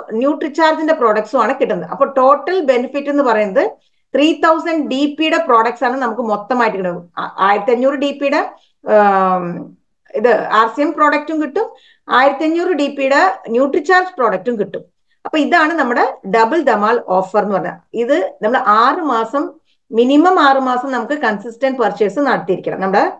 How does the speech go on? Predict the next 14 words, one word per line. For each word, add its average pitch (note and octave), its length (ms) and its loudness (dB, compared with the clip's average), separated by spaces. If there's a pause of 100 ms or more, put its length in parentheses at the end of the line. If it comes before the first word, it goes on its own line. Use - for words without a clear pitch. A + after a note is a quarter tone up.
(120)
ഓരോ G3+ 440 0 (220)
അസോസിയേറ്റ് A3 460 2
ബയറിനും, F#3+ 500 2 (220)
ആ, G3 120 4
ഐ F#3 140 2
ഡി G3+ 100 -2
നമ്പറിൽ. - 420 -8 (2250)
നെക്സ്റ്റ് D4 280 0
പി F4 300 4
വി F4 220 6
distributions, A#3 880 0
ആ, F#3+ 540 4
സ-, - 240 -12
ഇതാണ്. F3+ 300 -4